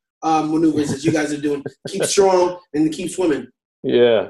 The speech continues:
Speaker 2: yeah. Well, keeping swimming is a tough one, right? You know, some people have access to a small pool or a jacuzzi or something. Maybe they can do a little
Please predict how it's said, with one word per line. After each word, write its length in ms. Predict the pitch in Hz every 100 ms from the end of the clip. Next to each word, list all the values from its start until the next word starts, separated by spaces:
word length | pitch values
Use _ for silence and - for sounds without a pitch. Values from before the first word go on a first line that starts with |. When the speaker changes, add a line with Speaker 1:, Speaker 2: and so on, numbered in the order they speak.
| -
Speaker 2:
yeah. 220 | 117 110
Well, 140 | 104
keeping 260 | 107 190 139
swimming 260 | 131 170 120
is 60 |
a 40 | 104
tough 220 | 156 147
one, 120 | 101
right? 260 | 98 113 135 -
You 80 | 160
know, 60 |
some 200 | 170 262
people 220 | 233 208 185
have 120 | 151
access 280 | 143 135 139
to 200 | 135 120
a 60 | 107
small 340 | - 120 117
pool 320 | 120 113 110
or 120 | 95
a 40 | 90
jacuzzi 440 | 92 - 120 110
or 40 | 104
something. 300 | 151 131 120
Maybe 200 | 120 120
they 100 | 110
can 100 | 110
do 120 | 110
a 20 |
little 300 | 107 110 101